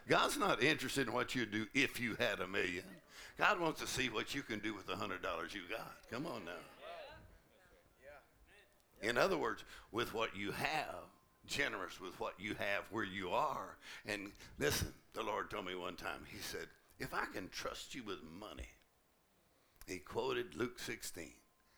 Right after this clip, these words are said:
"then I can trust you with spiritual things." In other words, your giving's not just about money.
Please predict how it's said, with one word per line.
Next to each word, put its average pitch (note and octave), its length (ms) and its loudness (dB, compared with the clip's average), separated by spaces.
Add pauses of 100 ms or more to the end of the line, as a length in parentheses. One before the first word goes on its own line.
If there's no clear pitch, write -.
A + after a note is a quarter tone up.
(680)
"then A2 180 -2
I F2+ 120 0
can D#2+ 240 -10
trust - 520 -4
you D#2+ 200 -8 (140)
with D2+ 140 -8
spiritual D2 540 -8
things." - 320 -18 (1500)
In B2 140 2
other C3 180 6
words, A2 220 0
your G#2 120 0
giving's G2+ 500 2
not A2 220 2
just G#2 260 -4
about E2+ 380 -2
money. C#3 420 -2